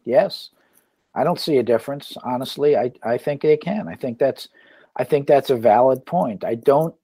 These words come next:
I don't understand how, how they got this designation, but they did. And, um, I, I'm, I'm not sure there's any logic behind it, honestly. I mean, that you're wagering on the outcome,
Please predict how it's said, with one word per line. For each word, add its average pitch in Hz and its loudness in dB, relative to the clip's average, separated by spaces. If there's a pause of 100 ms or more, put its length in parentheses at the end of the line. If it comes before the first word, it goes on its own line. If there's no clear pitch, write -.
(580)
I 117 -4
don't 143 2
understand 135 -2
how, 123 -2
how 127 0
they 120 -2
got 131 2
this 117 -4
designation, 104 -4
but 107 -8
they 95 -2
did. 117 4 (720)
And, 117 0
um, 117 -2 (680)
I, 127 -8 (140)
I'm, 127 -4
I'm 135 -2
not 180 -4
sure 143 0
there's 127 2
any 131 2
logic 139 2
behind 82 -8
it, 76 -6
honestly. 78 -12
I - -12
mean, 92 -6
that 92 -4
you're 110 4
wagering 127 6
on 113 0
the 110 6
outcome, 120 2